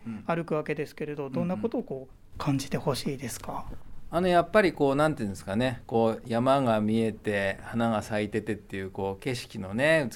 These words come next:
Speaker 1: 美しさを楽しんでほしいなと思うんですけど、
Speaker 2: はい。
Speaker 1: 今年は花はどういう状況になっているのかなっていうのはちょっと
Speaker 2: うんうんうん。
Speaker 1: わからない。毎年、こう、リンゴの花は楽しんでいただいてんじゃないかなと思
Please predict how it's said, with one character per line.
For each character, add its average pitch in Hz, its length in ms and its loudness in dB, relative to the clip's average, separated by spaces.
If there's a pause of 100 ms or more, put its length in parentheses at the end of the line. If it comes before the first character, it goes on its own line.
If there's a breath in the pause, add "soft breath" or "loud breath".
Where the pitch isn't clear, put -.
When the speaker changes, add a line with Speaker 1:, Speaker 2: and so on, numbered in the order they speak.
Speaker 1:
美 131 120 -2
し - 60 -10
さ 98 180 0
を 98 80 -2
楽 101 240 -4
し - 100 -8
ん 104 80 0
で 98 80 -4
ほ 95 80 -6
し 104 200 -8
い - 20 -4
な 113 260 2
と 92 120 -8
思 98 260 -6
う - 20 -8
ん 90 80 -10
で 85 80 -12
す - 140 -18
け 90 100 -8
ど、 107 260 -2
Speaker 2:
は 147 140 -4
い。 139 60 -8 (440 loud breath)
Speaker 1:
今 127 180 -10
年 165 340 -6
は 160 140 2
花 202 460 2
は 131 140 6
ど 151 280 2
う 175 40 2
い 180 140 4
う 156 40 0
状 165 200 4
況 156 240 2
に 143 120 2
な 147 140 2
っ 127 80 -8
て 131 80 0
い 117 100 4
る 113 80 -2
の 110 140 0
か 101 140 -6
な 123 180 2
っ 123 60 -4
て 117 100 -8
い 104 40 0
う - 20 -4
の 98 80 -4
は 98 40 -2
ち 85 80 -2
ょ - 60 -2
っ - 40 -4
と 127 120 -6
Speaker 2:
う 90 40 -2
ん - 20 -4
う - 40 -8
ん 143 40 -10
う 135 640 -10
ん。 - 20 -4
Speaker 1:
わ 101 60 -8
か 117 160 2
ら 117 140 4
な 113 400 0
い。 101 60 -6
毎 156 380 0
年、 156 640 -4
こ 147 520 2
う、 117 40 -12
リ 151 200 -2
ン 170 220 -2
ゴ 165 420 0
の 156 140 -2
花 151 200 0
は 143 100 4
楽 113 200 0
し 131 120 -6
ん 117 80 0
で 104 60 0
い 98 60 -6
た 113 80 -2
だ 107 100 0
い 107 60 -2
て 113 80 -2
ん 104 40 0
じ 101 60 -2
ゃ 98 40 -2
な 101 100 -2
い 95 60 -6
か 98 80 -6
な 98 140 -6
と 104 100 -10
思 110 380 -2